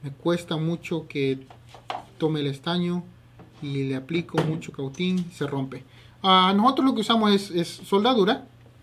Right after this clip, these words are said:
que tenga soldadura el caut-, el cautín, que tenga flux. Entonces lo ponemos con un poco de flux, el, el, el wire o el, el cable. Sí es aislado, pero le, le quitamos lo aislado, le quitamos el cobre.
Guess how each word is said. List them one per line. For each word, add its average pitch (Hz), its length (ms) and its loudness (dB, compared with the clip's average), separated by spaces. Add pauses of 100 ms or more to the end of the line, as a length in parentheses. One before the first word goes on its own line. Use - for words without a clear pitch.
(520)
que 170 80 0
tenga 185 260 2
soldadura 202 480 4
el 196 80 0
caut-, 202 300 -2
el 180 120 -4
cautín, 190 380 0 (480)
que 143 120 -4
tenga 170 300 2
flux. 196 540 0 (380)
Entonces 151 200 0
lo 156 80 -2
ponemos 165 380 0 (240)
con 160 120 2
un 170 80 0
poco 196 260 0
de 214 80 2
flux, 196 480 0 (560)
el, 165 260 2
el, 160 300 2
el 160 160 4
wire 190 520 4 (140)
o 160 160 6
el, 165 200 2
el 170 160 -2
cable. 196 440 2 (380)
Sí - 160 4
es 233 300 6
aislado, 220 520 4
pero 180 160 4
le, 160 240 4
le 170 140 0
quitamos 170 480 0
lo 160 80 2
aislado, 139 360 0
le 143 120 -2
quitamos 160 400 -4
el 139 100 -8
cobre. 135 320 -4